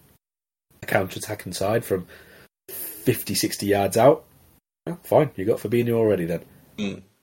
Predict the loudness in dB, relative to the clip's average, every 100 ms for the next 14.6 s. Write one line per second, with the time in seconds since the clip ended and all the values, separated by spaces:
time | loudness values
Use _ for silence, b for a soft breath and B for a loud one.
0 | _ 6 6 6 0 -2 -4 -4 -4 -4
1 | -6 -4 -4 -6 -16 _ _ _ _ _
2 | 2 4 6 6 6 4 4 0 0 0
3 | 2 2 0 -4 -4 0 -2 -2 b b
4 | _ -4 -2 0 -2 0 -2 -2 -4 -6
5 | -8 -8 -2 0 0 -2 -10 -2 0 0
6 | -4 -6 -4 -6 -6 -8 -6 -2 0 2
7 | 2 0 -2 -2 -2 0 -2 -2 -2 -2
8 | -4 -6 -6 -4 -6 -6 -8 -8 -6 -6
9 | -6 -12 -18 -20 -20 -6 -4 -2 -4 -4
10 | -4 -4 -6 -4 -4 -4 -6 -8 b b
11 | b -14 0 4 6 4 2 0 2 2
12 | 2 -2 -2 -6 b b 0 2 4 4
13 | 4 2 2 2 -2 -2 -2 -4 -4 -4
14 | -2 -2 -4 -6 -10 -12